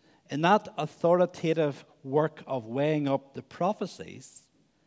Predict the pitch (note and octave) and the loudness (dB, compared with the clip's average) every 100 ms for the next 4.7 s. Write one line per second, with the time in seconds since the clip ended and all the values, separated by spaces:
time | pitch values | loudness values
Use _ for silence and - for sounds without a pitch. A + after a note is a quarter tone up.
0 | _ _ _ - D3+ - D3+ D3 C3+ B2+ | _ _ _ -4 -4 -2 -2 0 0 0
1 | D3 F3 F#3 D#3 C3+ B2 A2+ A2+ C#3 G3 | 2 2 2 0 0 -2 -4 -4 2 2
2 | A3+ G3+ B2+ G#2 - A2+ G#2 G#2+ - G2+ | 4 4 2 -4 -12 -10 -10 -10 -8 -8
3 | - - - - - C#3 C#3 D#3 A3+ F#3+ | -8 -18 -20 -20 -6 -4 2 2 2 -2
4 | B2 - G#2+ G2 G#2 A2+ D3+ | -6 -6 -8 -6 -4 -4 -6